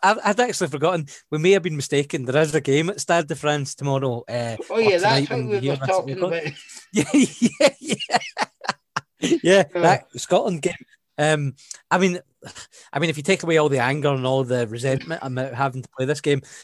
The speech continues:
Speaker 2: Well,
Speaker 1: um,
Speaker 2: yeah.
Speaker 1: you know,
Speaker 2: No,
Speaker 1: yeah, I mean, but, <laughs> but I suppose if we look at it, Scotland do have a chance of creating a bit of history. You know, if we, if we do win and we do win well,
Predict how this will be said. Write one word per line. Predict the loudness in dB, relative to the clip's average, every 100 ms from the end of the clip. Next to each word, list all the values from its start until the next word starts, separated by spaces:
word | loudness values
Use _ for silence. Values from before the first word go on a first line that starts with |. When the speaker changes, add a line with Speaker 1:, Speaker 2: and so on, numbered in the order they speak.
| -12
Speaker 2:
Well, | -2 2 4 2
Speaker 1:
um, | 0 -8
Speaker 2:
yeah. | -10 -16 _
Speaker 1:
you | -6
know, | -4 -4 -6 _ _ -6
Speaker 2:
No, | -2 -2
Speaker 1:
yeah, | 2 4 6 4 2
I | -2
mean, | -4 -6 -8
but, | -14 -18 _ -20 -20 _ -10 -10 -12 -18 -20 -6 -6
<laughs> | 0 -2 2 0 0 -12 -20 -2
but | 2 4
I | 2
suppose | 2 4 4
if | 4
we | 0 0
look | 2 2
at | 0 -2
it, | -8 _
Scotland | -8 -4 -2 -4
do | -2 0
have | 0 0
a | -2
chance | -4 -4 -4 -8 -14
of | -16 -16 -14
creating | -10 -8 -8
a |
bit | -12
of | -8
history. | -8 -8 -6
You | -6
know, | -6 -8
if | -12
we, | -14 -16 -20 _
if | -8
we | -6
do | 0 0 2
win | 2 0
and | -2
we | -4
do | 0 0
win | 2 -2 -4
well, | -4 -2